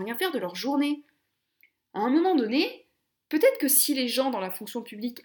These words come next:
avaient des privilèges, bah, c'était peut-être pas pour rien. C'était peut-être pour compenser certaines autres inégalités, comme par exemple le salaire.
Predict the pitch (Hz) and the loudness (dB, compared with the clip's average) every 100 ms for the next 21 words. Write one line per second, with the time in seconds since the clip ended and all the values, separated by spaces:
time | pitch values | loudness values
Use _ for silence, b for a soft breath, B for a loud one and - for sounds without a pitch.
0 | - 202 208 214 202 - 170 202 415 508 | -4 -2 -2 -4 -6 -12 -10 -2 2 2
1 | - B B B 254 311 311 330 - 403 | 0 B B B 4 4 4 2 4 0
2 | 403 415 415 320 294 330 359 B B B | 2 0 0 0 2 2 0 B B B
3 | - - 339 415 427 330 - 294 285 277 | -6 -2 2 2 0 -6 -4 -2 4 4
4 | 285 349 - - 220 226 285 311 - 226 | 4 -2 -4 -6 -6 -2 -2 -4 -6 -4
5 | 220 208 247 269 381 427 - _ _ _ | -2 0 -2 0 0 -2 -10 _ _ _
6 | _ - 247 233 220 214 240 233 196 269 | _ 0 2 2 0 0 -4 -6 -6 -2
7 | 285 359 381 - | 0 -2 -4 -10